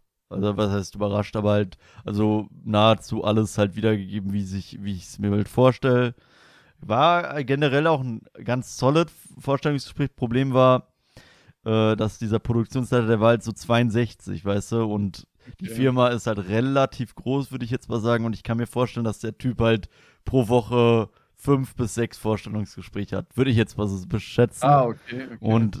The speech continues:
Speaker 1: dementsprechend konnte ich den halt nicht so einschätzen, weil beim Praktikum, als ich mit, äh, Katrin gesprochen hatte, die ist ja so Mitte dreißig oder am Ende, Anfang vierzig,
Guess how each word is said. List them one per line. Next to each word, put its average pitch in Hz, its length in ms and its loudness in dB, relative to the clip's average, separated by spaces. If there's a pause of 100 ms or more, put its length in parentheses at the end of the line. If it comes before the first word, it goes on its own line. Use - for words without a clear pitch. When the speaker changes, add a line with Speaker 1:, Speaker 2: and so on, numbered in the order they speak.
Speaker 1:
dementsprechend 123 640 -2
konnte 135 200 0
ich 117 80 0
den 131 140 0
halt 131 120 2
nicht 131 120 -2
so 127 100 -4
einschätzen, 123 520 0
weil 107 180 0
beim 110 240 -2
Praktikum, 131 920 -4
als 104 320 -2
ich - 100 -14
mit, 107 300 -4
äh, 107 200 -4
Katrin 135 380 -2
gesprochen 123 420 -2
hatte, 110 160 0
die 107 120 -4
ist 95 120 -6
ja 117 100 0
so 110 280 0 (320)
Mitte 117 260 -4
dreißig 127 720 0
oder 107 220 2
am 104 180 -2
Ende, 117 500 2
Anfang 107 380 -4
vierzig, 127 480 -4